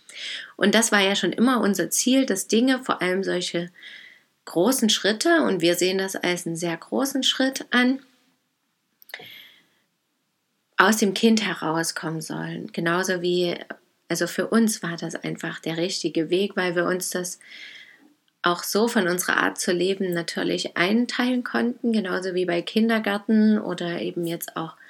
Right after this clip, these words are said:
beim Thema Schule und Kindergarten auch mit Mittagsschlaf machen oder so. Das war, ist natürlich ein anderes Thema, aber eben nachts irgendwo übernachten in weiter Ferne von Mama und Papa war schon was anderes.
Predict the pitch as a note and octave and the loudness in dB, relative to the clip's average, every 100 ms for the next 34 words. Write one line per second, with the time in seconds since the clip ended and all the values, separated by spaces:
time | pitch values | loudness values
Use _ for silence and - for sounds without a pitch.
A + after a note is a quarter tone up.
0 | - - - _ _ F3 E3+ F3 E3 E3+ | -20 -20 -20 _ _ -6 -6 -4 -4 -2
1 | - B3+ A3 F3+ E3+ E3 G#3 F#3 E3+ E3+ | 2 2 4 2 0 0 0 0 -2 -4
2 | E3+ - E3+ - E3+ - A3 A#3+ G#3+ - | -6 -4 -4 -4 -6 -4 -2 -2 -2 -2
3 | F3 F3 E3 E3+ D#3+ E3+ E3+ E3 E3 F#3+ | -2 0 -2 -2 -4 -4 -4 -2 -2 -2
4 | - - F3 F#3 E3+ F3+ F3 F3 - G3+ | -2 -4 -2 -2 0 0 0 -2 -2 -4
5 | - F3+ - F3 F3 D#3+ E3 E3 - D#3+ | -4 -6 -4 -2 -2 -2 -4 -2 -4 -2
6 | D#3 E3 G#3 - - A#2 E3 - D#3 E3 | -2 -2 -4 -6 -4 -2 -2 -2 -2 -2
7 | D#3 D#3+ D#3 D#3 - D#3 D#3+ _ - - | -4 -6 -8 -10 -12 -12 -12 _ -20 -18
8 | - - _ _ _ _ - F3 D3+ D#3 | -18 -20 _ _ _ _ -4 0 2 2
9 | F3 D#3+ - D#3 D#3+ D#3+ D#3 D3 D3 D#3 | 0 -6 0 2 2 0 0 0 0 -2
10 | C3+ D#3+ - - D#3 D3+ D3+ - E3+ D3+ | -4 -6 -10 -8 -6 -4 -4 -4 -4 -6
11 | D#3+ - E3+ E3+ - D#3+ | -6 -8 -8 -8 -10 -12